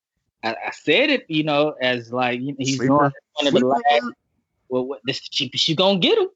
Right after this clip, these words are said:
Speaker 1: So,
Speaker 2: Yeah.
Speaker 1: you know what I'm saying? I got him, so you might need to come get him. I spoke him up. I said, "New O C."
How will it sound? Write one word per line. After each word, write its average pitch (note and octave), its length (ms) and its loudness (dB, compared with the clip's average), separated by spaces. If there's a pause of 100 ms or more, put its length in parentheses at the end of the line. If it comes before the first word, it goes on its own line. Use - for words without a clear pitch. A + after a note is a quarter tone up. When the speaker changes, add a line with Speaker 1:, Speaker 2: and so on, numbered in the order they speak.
(440)
Speaker 1:
So, C3 460 0
Speaker 2:
Yeah. B2 80 -2
Speaker 1:
you C3+ 140 -4
know D3 100 -4
what C#3+ 60 -2
I'm D3 100 -2
saying? D3+ 460 -2 (100)
I C3 120 0
got E3 260 2
him, E3 100 -6
so - 100 -2
you D3 120 0
might D3+ 160 2
need C#3+ 160 -6
to - 60 -20
come C3 160 -4
get E3+ 160 0
him. F#3 40 -2
I E3+ 60 -4
spoke - 340 -4
him F3+ 100 -6
up. G3+ 200 -4
I A#2+ 80 -4
said, A2+ 360 -6
"New C3 220 -2
O C3 140 0
C." C3+ 260 -4